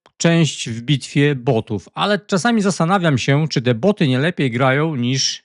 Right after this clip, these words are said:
niektórzy gracze. Zdecydowanie bardziej atakują. Owszem, czasami robią dziwne ruchy, ale w tej bitwie nie tylko tutaj były boty, bo grały również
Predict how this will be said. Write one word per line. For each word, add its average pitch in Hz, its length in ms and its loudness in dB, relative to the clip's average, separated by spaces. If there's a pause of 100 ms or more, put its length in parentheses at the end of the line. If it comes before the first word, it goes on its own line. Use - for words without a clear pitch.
niektórzy 127 800 2 (400)
gracze. 131 500 2 (840)
Zdecydowanie 151 1040 2 (520)
bardziej 135 500 2
atakują. 147 680 0 (300)
Owszem, 143 320 -2
czasami 127 360 -2
robią 120 340 0 (340)
dziwne 127 380 4
ruchy, 143 420 4
ale 127 200 2
w - 80 -10
tej 202 160 4
bitwie 143 380 0
nie 123 300 2
tylko 156 380 2
tutaj 127 420 0 (480)
były 127 440 2
boty, 131 400 -2
bo 104 120 -2
grały 156 320 2
również 127 580 0